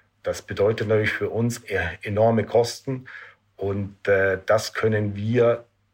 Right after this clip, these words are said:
nur bedingt als Preiserhöhungen an unsere Kunden weitergeben. Das heißt,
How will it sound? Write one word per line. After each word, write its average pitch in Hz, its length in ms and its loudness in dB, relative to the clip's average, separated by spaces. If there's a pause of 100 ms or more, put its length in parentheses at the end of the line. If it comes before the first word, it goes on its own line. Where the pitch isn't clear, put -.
(160)
nur 117 380 2
bedingt 120 720 -2 (380)
als 95 420 -2
Preiserhöhungen 107 800 2
an 98 140 -4
unsere 104 240 -4
Kunden 117 400 -2
weitergeben. 82 680 -6 (320)
Das - 220 -10
heißt, 104 500 0